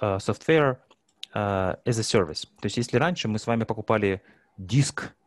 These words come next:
Windows, диск Office или диск Земфиры, то сейчас мы с вами покупаем доступ.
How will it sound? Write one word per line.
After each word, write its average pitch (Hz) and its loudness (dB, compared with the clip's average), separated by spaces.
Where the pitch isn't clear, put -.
Windows, 107 4
диск 107 0
Office 117 0
или 101 2
диск 107 0
Земфиры, 107 4
то 110 -2
сейчас 165 0
мы 123 -2
с - -8
вами 123 2
покупаем 107 0
доступ. - -2